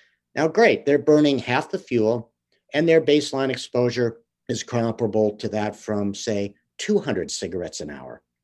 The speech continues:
in a tiny little room. It's still an awfully high level of smoke.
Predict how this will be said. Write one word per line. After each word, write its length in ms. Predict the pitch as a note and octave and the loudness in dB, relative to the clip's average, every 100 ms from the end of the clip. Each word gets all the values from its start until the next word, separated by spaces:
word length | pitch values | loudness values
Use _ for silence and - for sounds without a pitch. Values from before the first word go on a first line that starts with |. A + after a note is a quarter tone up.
| _ _ | _ _
in 100 | A2 | -6
a 80 | - | -6
tiny 320 | - F#2+ E2+ | -6 -6 -6
little 260 | D#2+ E2 | -8 -8
room. 300 | C#2+ D2 - _ _ | -10 -12 -16 _ _
It's 200 | - F3+ | -6 -4
still 440 | - - G3 F3+ E3+ | -4 2 6 6 6
an 200 | B2+ B2 | 0 -2
awfully 400 | A2+ B2+ B2+ C#3 | -2 -2 -2 -2
high 300 | A#2+ A2+ G2+ | -2 -2 -2
level 320 | G#2+ F2 F2 F#2+ | -2 -4 -6 -8
of 80 | |
smoke. 520 | - - F3+ C3 - | -10 -10 -8 -8 -12